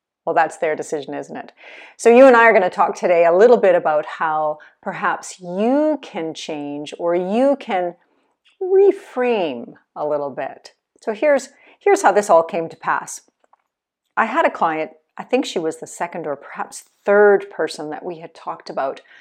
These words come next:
value at work. And what I mean by that is, is this person, let's call her, let's call her Anna. So Anna always felt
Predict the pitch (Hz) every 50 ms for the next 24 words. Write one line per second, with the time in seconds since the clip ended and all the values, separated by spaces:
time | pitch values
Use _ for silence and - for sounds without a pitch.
0 | _ _ _ _ _ _ _ _ - 165 151 180 170 170 185 190 185 165 151 139
1 | 139 139 131 127 - 165 170 165 147 147 - - - - _ _ _ _ _ _
2 | _ - 220 226 233 254 254 262 254 277 320 330 277 247 196 156 160 151 147 143
3 | 147 147 143 147 143 - - _ _ _ _ _ _ - 190 185 180 - 240 247
4 | 247 - - 220 185 175 - 196 175 165 - - 208 208 - - - - 175 160
5 | 165 170 147 143 139 - _ _ _ _ _ _ _ _ _ _ _ _ _ _
6 | _ _ _ _ 170 175 185 - - - - - 170 151 143 139 139 160 147 143
7 | - - - 165 156 151 139 - - - - _ _ _ _ _ _ _ _ _
8 | _ _ _ _ _ _ _ _ _ _ _ _ _ _ _ _ _ _ _ _
9 | _ _ _ _ _ - - - 233 208 208 202 202 196 196 - - _ _ _
10 | _ _ _ - 240 269 302 311 277 190 151 143 147 160 208 254 247 _ _ _
11 | _ _ _ _ _ _ _ _ _ _ _ _ _ _ _ _ _ _ _ _
12 | _ _ _ - 220 233 254 262 277 294 294 277 269 - - _ _ _ - 165
13 | 160 160 160 - - -